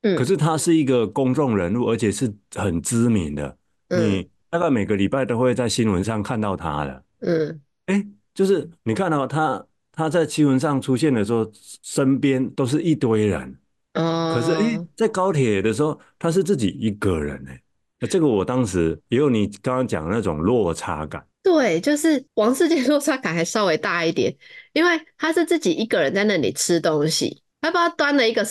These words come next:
Speaker 1: 一碗什么东西在那边吃。我跟你说，你从，你如果从他后面看，你说他是一个可怜的老人，<laughs> 独自，孤独老人，独自在那边吃东西等车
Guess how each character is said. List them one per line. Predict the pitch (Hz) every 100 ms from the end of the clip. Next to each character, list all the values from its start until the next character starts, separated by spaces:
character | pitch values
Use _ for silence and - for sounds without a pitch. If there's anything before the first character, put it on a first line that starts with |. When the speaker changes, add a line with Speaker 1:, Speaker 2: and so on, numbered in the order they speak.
| - -
Speaker 1:
一 | 277
碗 | 170 165
什 | 135
么 |
东 | 156
西 | 185
在 | 185
那 |
边 | 185 185
吃。 | - - 156 151 - -
我 | 277
跟 | 392
你 |
说， | 403 381
你 | 233
从， | 233 220 - 220
你 | 208
如 |
果 | 339 220
从 | 208
他 | 214 226
后 | 285 240
面 | 240 208
看， | 233 220 175
你 | 160
说 | - 247
他 | 247
是 | 240 240
一 | 226
个 | 185 160 156 - _ _ -
可 | 294 190
怜 | 175
的 | 170 185
老 | 170 135
人， | 143 151 240 -
<laughs> | _ -
独 | 226
自， | 247 311 269 - - -
孤 | - 339
独 | 359 269 254
老 | 233 190
人， | 208
独 | 220 240
自 | 294
在 | 330 -
那 |
边 | 285 277 285
吃 | 349 262
东 | 269 294
西 | 262 269
等 | 208 175 165
车 | - 240